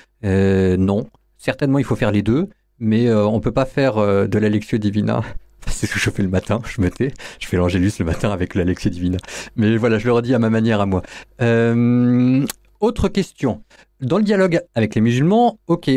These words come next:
on parle avec des instances, on parle avec, euh, la grande université du Caire, on parle avec le Tchèque, je sais pas quoi, et cetera. Mais nous, on a une vision catholique structurée où, euh, il y a un clergé, euh, et quand le clergé dit quelque chose, eh ben,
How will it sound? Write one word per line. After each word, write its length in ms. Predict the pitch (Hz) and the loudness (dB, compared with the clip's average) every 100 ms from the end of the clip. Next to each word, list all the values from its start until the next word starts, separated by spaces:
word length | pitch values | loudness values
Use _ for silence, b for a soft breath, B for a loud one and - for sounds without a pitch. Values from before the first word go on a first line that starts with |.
| 131 | 0
on 100 | 139 | -4
parle 280 | 131 233 220 | 0 2 2
avec 200 | 139 131 | 2 2
des 160 | 123 123 | 2 0
instances, 500 | 147 - 95 82 101 | -2 -4 -4 -2 -4
on 60 | |
parle 240 | - 117 101 | -2 0 2
avec, 320 | 90 92 - | 0 -2 0
euh, 160 | 90 | 0
la 140 | 85 87 | 2 2
grande 240 | 101 113 | 2 2
université 540 | 107 101 98 - - 95 | 2 2 0 -2 -4 -2
du 120 | 92 | -2
Caire, 480 | - 101 107 117 101 | 0 2 4 2 0
on 80 | |
parle 200 | - 101 | 0 0
avec 200 | 87 85 | 0 -2
le 60 | - | -6
Tchèque, 260 | - 104 92 | -4 -2 -2
je 60 | |
sais 140 | - - | -4 -4
pas 100 | 90 | -2
quoi, 160 | 98 | -2
et 20 | - | -4
cetera. 460 | - 98 98 151 B B - | -4 0 0 0 B B -2
Mais 380 | 117 165 131 - _ _ _ _ b b b b - | 0 2 0 -4 _ _ _ _ b b b b -2
nous, 180 | 147 196 | 2 2
on 100 | 143 | 2
a 80 | |
une 80 | 131 | 2
vision 340 | 127 139 139 135 | 2 0 0 -2
catholique 600 | 151 - 151 147 - - | -2 -2 0 0 0 -6
structurée 880 | - - - 190 - 170 139 135 110 - _ - | -10 -6 -4 -4 -2 0 2 0 -2 -10 _ -2
où, 240 | 127 127 | 2 4
euh, 240 | 104 95 90 | 4 4 2
il 80 | 90 | 2
y 40 | |
a 80 | 87 | 0
un 80 | 95 | 0
clergé, 680 | - 156 104 101 131 135 | 0 0 0 2 4 4
euh, 220 | 110 98 98 | 4 2 2
et 100 | 107 | 0
quand 200 | 117 110 | 0 -2
le 80 | 117 | -2
clergé 380 | 135 107 123 | -2 0 0
dit 100 | 110 | -2
quelque 260 | 110 107 117 | -4 -4 -4
chose, 320 | - 120 117 | -2 0 0
eh 80 | 101 | 0
ben, 240 | 90 95 | 0 0